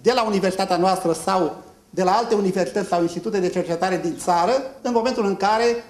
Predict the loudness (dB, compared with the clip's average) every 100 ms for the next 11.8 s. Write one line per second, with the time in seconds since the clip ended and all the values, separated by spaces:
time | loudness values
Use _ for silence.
0 | -20 -10 0 2 2 0 2 2 2 2
1 | 0 0 2 2 2 0 2 2 4 4
2 | 2 2 0 2 2 2 0 0 2 2
3 | 4 2 2 2 2 0 -2 -10 -6 -4
4 | 0 2 4 4 2 -2 0 0 0 -2
5 | -2 -2 0 0 0 -2 -12 -20 -20 -20
6 | -20 -20 -20 _ _ _ -20 -20 -20 -20
7 | -20 -20 _ _ -20 -20 -20 -20 -20 -20
8 | -20 -20 -20 -20 -20 -20 -20 -20 -8 0
9 | 2 4 4 4 4 2 4 2 0 -4
10 | -10 -12 -16 -20 -20 -6 0 0 2 0
11 | 0 -4 0 2 2 -2 -10